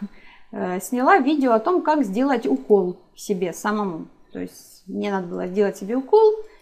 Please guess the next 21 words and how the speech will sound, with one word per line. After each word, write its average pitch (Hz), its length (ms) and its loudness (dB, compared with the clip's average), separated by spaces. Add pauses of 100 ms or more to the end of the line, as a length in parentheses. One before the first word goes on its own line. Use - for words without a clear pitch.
(120)
я 226 220 2
этого 196 280 -2
делала 190 380 -2
впервые, 339 520 4
мне 226 220 0
рассказали, 214 460 0
как 202 220 -4
это 202 180 -4
сделать, 370 340 2
и 233 60 -6
я 269 160 0
решила 247 420 -2
записать 214 460 -6
такой 202 240 -4
мастер-класс. 196 880 -6 (840)
А, 185 600 -4
и 381 240 4
это 320 300 0
видео 349 420 2
у 269 100 2
меня 269 540 0